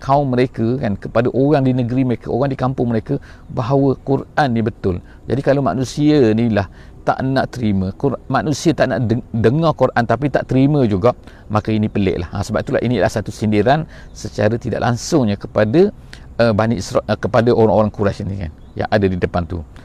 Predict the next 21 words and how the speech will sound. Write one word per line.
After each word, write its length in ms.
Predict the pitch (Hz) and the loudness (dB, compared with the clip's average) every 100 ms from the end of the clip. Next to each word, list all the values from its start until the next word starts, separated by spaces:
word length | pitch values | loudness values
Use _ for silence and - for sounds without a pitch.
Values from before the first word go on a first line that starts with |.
| - | -6
Ha, 80 | 107 | 2
jadi 160 | 120 | 2
begitu 320 | 139 139 135 | 4 2 4
jugalah 320 | 147 139 147 135 | 4 4 2 2
kita 240 | 127 151 | 0 0
pada 240 | 120 117 | 2 2
hari 160 | 123 127 | 2 2
ini 160 | 139 151 | 0 0
kan, 160 | 117 - - - | 0 -2 -12 -4
kalaulah 340 | 117 135 123 117 | 2 2 2 0
manusia-manusia 880 | 98 120 123 107 120 120 - 104 - - - - | -2 0 0 2 0 -4 -2 -2 -2 -14 -14 -4
tidak 240 | 165 196 | 0 0
mahu 240 | 190 185 | 2 0
terima, 400 | 170 165 135 135 - - | 2 2 4 0 -4 -6
peliknya 640 | 110 92 82 98 - 95 | -2 0 0 0 0 -6
kan, 480 | 92 107 90 120 95 - | -4 -6 -4 -6 -6 0
jin 240 | 175 226 | 4 6
pun 240 | 180 135 120 | 4 2 2
terima. 400 | 117 113 107 87 - - - | 2 2 2 0 -6 -12 -2
Tengok 200 | 175 202 | 0 2
ni, 80 | 214 | 0